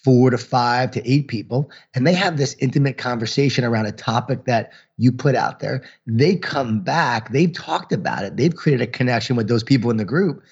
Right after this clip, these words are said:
and now they're talking about it with the larger group. And you get some people to share, just like you would in a workshop where someone stands up from their table and they share. So you're actually doing that feature. So it's very, very interactive. And when they're sharing, a lot of them will actually get on the video and they're sharing.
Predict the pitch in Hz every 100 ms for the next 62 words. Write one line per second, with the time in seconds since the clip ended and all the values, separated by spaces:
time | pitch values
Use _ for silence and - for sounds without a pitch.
0 | _ _ - 131 135 151 160 147 135 131
1 | 143 131 117 117 113 - _ _ 131 156
2 | 147 165 214 156 127 87 78 107 123 143
3 | - 143 139 165 160 - 196 151 170 175
4 | 202 185 165 156 156 143 - _ _ -
5 | 139 123 160 - 139 117 107 110 135 127
6 | 120 - 131 123 139 139 135 127 147 147
7 | 104 127 - _ _ - 135 143 135 202
8 | 160 - 143 190 190 - 170 131 135 131
9 | 127 - - 160 - - _ _ _ 156
10 | 120 143 185 190 131 160 180 170 156 107
11 | 87 - 131 147 - _ _ _ - 135
12 | 127 123 127 135 131 - 165 175 139 131
13 | 117 123 135 131 127 123 - 120 113 120
14 | 123 110 104 117 117 101 127 135 120 107
15 | 110 147